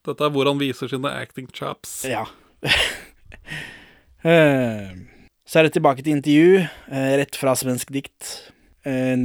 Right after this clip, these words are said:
Speaker 2: Egil, eh, sier han håper at Sven ennå har langt igjen i sin karriere.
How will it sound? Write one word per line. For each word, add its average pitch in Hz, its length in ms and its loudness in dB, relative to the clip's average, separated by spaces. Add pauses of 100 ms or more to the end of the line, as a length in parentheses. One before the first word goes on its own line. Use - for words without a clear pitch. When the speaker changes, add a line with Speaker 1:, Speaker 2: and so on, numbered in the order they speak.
Speaker 2:
Egil, 131 480 0
eh, 131 240 0
sier 123 240 -2
han 123 320 -2
håper 117 320 -8
at 104 80 -14
Sven 117 380 -6 (260)
ennå 117 320 -4
har 117 140 -8
langt 113 300 -6
igjen 117 160 -4
i 110 40 -6
sin 117 160 -8
karriere. 123 420 -2